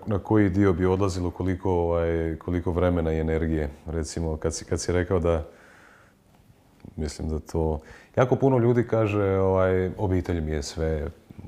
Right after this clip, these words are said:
prijatelji su mi”, uglavnom ljudi kažu obitelj.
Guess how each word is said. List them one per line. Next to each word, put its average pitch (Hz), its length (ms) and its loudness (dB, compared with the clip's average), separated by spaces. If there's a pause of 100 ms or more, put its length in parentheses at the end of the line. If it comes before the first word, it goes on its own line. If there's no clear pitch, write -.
prijatelji 80 480 -4
su - 160 -10
mi”, 80 120 -4
uglavnom 87 480 0
ljudi 82 200 -2
kažu 80 320 -2
obitelj. 92 420 0